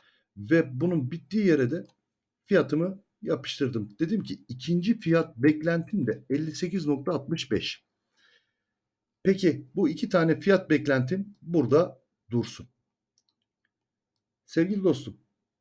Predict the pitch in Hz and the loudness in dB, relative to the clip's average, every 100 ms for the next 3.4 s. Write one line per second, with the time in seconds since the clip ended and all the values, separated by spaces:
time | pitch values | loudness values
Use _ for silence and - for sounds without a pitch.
0 | _ _ - _ - 175 175 175 - 175 | _ _ -20 _ -4 0 2 2 -2 -2
1 | 123 110 127 - _ _ _ _ _ _ | -2 -2 -6 -14 _ _ _ _ _ _
2 | _ _ _ _ - 202 208 208 196 147 | _ _ _ _ -12 0 4 4 4 0
3 | 107 98 107 | -2 -2 -4